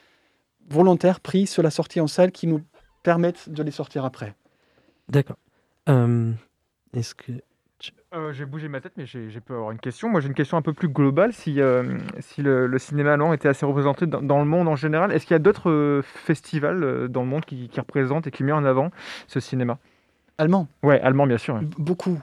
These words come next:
Speaker 1: beaucoup,
Speaker 3: Ouais.
Speaker 1: en fait, dans le monde entier. En fait, déjà en France, il y en a d'autres. Euh, nous, on se sert, par exemple, chaque année, il y a un grand festival du cinéma allemand à Paris au mois d'octobre, qui était donc toujours un peu le festival qui préfigure celui de Nantes. Et nous, on, on, on peut y entrer en contact avec les professionnels, avec les distributeurs pour montrer des films ensuite.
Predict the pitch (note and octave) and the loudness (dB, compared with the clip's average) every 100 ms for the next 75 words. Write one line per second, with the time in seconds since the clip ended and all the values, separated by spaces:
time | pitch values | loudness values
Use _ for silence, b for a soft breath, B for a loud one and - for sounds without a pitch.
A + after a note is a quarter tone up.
0 | - C#3 C3+ E3+ D3 D3+ D#3 D#3+ D#3+ D3 | -2 2 4 4 0 0 0 0 -2 -2
1 | E3 C#3 C#3+ E3+ E3+ D#3 G3+ G#3+ E3+ D#3 | 0 0 0 0 0 0 -2 -2 0 2
2 | E3+ A3+ - F3 b b b b b D3 | 2 0 -4 -8 b b b b b 0
3 | C#3+ E3 G#3+ D#3+ D#3 - D3 F3+ F3 D#3+ | 2 4 4 2 -2 -4 -2 0 2 0
4 | D3 D3 F3 E3+ E3 D#3+ D3 E3+ F3 - | 0 -2 0 0 2 2 2 0 -2 -2
5 | D#3+ D3+ D#3+ D3 C#3+ D#3+ C3+ C#3 E3 D3+ | -2 -2 -2 0 2 2 2 0 0 2
6 | C3+ C3 E3+ G#3 D#3 C3 - C#3 C#3+ C3+ | 2 2 0 0 -2 -6 -2 -2 0 0
7 | C#3 C#3 - D3+ C3+ D3+ C#3 C3+ - C#3 | 0 -2 -6 -4 -2 -2 -4 -4 -8 -8
8 | - C#3 - C#3 C3+ - E3 - D3 D#3 | -4 -4 -4 -10 -10 -6 -6 -4 -6 -6
9 | C3+ - C#3 C3 C#3 E3 F#3+ F3+ C#3 C#3 | -6 -6 -4 -2 2 2 2 0 -4 -2
10 | C3+ D3 D#3 D3+ C3+ C3 B2+ B2 A#2+ b | -2 -2 -2 -4 -2 -2 -2 -4 -6 b
11 | b b b b b b - C#3+ B2+ C3 | b b b b b b -10 -8 -4 -6
12 | C3 C#3+ C#3 C3+ - C#3 C3+ C3+ D#3+ D#3 | -2 0 2 0 0 -2 -2 -4 -4 -4
13 | C3+ C3+ D3+ D3 C3+ C3+ C3+ C#3+ D3+ C3+ | -4 -2 -2 -2 -4 -6 -2 0 2 0
14 | C3+ C3+ C3+ D3 C#3 D#3 - C3+ C3+ D3+ | 0 -4 -4 -4 -2 -2 0 0 0 0
15 | C3+ D3+ C#3 - F#3+ A3+ | 0 0 -4 0 -2 -2